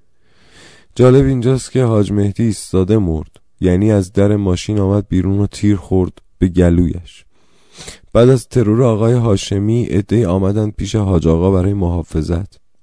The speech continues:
گفت: «من در اطرافم سد گوشتی نمی‌خواهم.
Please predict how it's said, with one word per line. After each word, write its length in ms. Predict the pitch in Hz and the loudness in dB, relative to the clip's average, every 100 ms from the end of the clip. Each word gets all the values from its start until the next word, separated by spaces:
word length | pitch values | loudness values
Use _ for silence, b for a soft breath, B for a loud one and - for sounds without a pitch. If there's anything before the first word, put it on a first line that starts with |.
| _ - | _ 0
گفت: 380 | 131 139 - 135 | 2 2 0 -4
«من 160 | 135 | -4
در 180 | 117 110 | -2 -2
اطرافم 540 | 98 107 104 113 135 | 0 -2 -4 0 0
سد 440 | 123 - 104 95 95 | -2 0 0 2 -2
گوشتی 480 | 87 90 - - 123 | -2 -4 -4 -4 0
نمی‌خواهم. 580 | 113 95 82 80 80 | 0 -2 -2 -4 -4